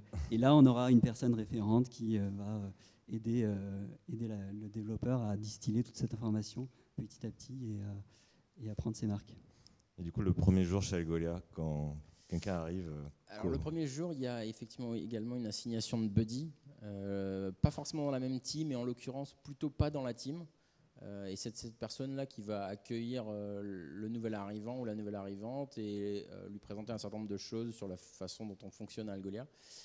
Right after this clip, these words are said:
Speaker 3: Euh, ce qui est assez marrant, c'est qu'on ne donnera à cette personne qui nous rejoint, euh, pas accès à son téléphone ou son ordinateur, euh, avant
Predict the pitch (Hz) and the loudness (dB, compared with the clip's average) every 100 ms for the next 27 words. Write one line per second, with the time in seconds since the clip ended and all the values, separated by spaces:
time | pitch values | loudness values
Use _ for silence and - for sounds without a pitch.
0 | - - - - 117 151 139 156 170 - | -14 -8 -6 -4 -2 -2 -4 -4 -6 -8
1 | 120 117 113 107 120 123 110 117 131 - | -8 -6 -6 -4 -2 -4 -6 -8 -8 -8
2 | 107 - 113 - 113 - - 127 120 113 | -8 -8 -12 -10 -10 -8 -6 -6 -6 -6
3 | 104 101 104 131 143 - 110 101 98 98 | -6 -8 -8 -8 -8 -10 -10 -10 -8 -8
4 | 101 98 - - 131 135 - - 135 131 | -8 -10 -10 -2 0 0 -8 -8 -6 -4
5 | 135 - 113 107 104 101 98 98 95 - | -6 -8 -12 -10 -8 -8 -6 -8 -8 -8
6 | - - 107 117 113 117 127 110 - 110 | -10 -10 -10 -6 -6 -6 -6 -6 -8 -8
7 | 104 110 107 - 127 139 - - - - | -4 -4 -6 -6 -8 -10 -20 -20 -20 -20
8 | _ - 95 90 117 107 127 139 143 143 | _ -12 -10 -6 -6 -4 -4 -4 -4 -6
9 | 143 | -8